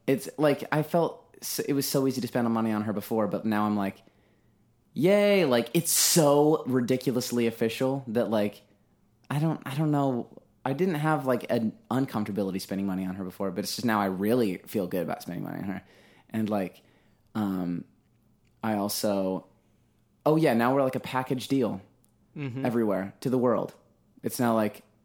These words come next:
Speaker 1: my f-, my fiance has a, carries so much more weight than my girlfriend.
Speaker 2: Mm-hmm.
Speaker 1: You know what I mean? No, you know, regardless of, like, how we felt about it, like, now it's,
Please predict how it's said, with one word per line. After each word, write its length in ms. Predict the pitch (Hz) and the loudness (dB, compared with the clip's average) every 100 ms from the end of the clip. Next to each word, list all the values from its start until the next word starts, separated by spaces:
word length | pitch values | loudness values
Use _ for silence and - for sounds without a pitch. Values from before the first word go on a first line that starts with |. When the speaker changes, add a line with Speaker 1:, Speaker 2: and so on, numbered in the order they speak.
| _ _ | _ _
Speaker 1:
my 180 | 117 107 | -2 -2
f-, 200 | - - | -4 -2
my 160 | 123 | -2
fiance 600 | 120 123 127 123 - 95 98 | 0 2 2 2 2 0 0
has 240 | 110 107 | 0 0
a, 160 | 101 98 | -2 -4
carries 440 | - 131 117 110 - | -2 0 2 0 -8
so 340 | - - 123 131 | -6 -2 0 0
much 180 | 123 | 0
more 220 | 117 110 104 | 0 2 2
weight 360 | 101 98 - - _ _ _ _ _ _ | 2 0 -4 -16 _ _ _ _ _ _
than 540 | 98 110 98 95 95 - | -2 0 0 0 -4 -6
my 180 | 104 98 | -6 -4
girlfriend. 540 | 98 104 - - - - _ | -2 -4 -6 -8 -8 -10 _
Speaker 2:
Mm-hmm. 280 | 143 127 120 | -10 -8 -6
Speaker 1:
You 80 | 104 | -4
know 60 | 101 | -2
what 60 | 98 | -2
I 40 | |
mean? 160 | 95 101 _ _ _ | -4 -6 _ _ _
No, 200 | 139 139 | 2 2
you 320 | 95 117 131 | 0 0 2
know, 80 | 127 | 2
regardless 480 | 120 127 120 120 117 | 4 4 4 2 0
of, 80 | |
like, 100 | 104 | -2
how 220 | - 110 101 | 0 0 2
we 180 | 104 | 0
felt 300 | 107 113 107 | -2 -2 -2
about 240 | 113 113 113 | 0 0 0
it, 160 | 113 | -2
like, 240 | 104 92 - _ _ _ _ _ _ _ _ _ - | -4 -6 -10 _ _ _ _ _ _ _ _ _ -2
now 240 | 107 95 | 0 2
it's, 320 | 98 - - | -2 -4 -10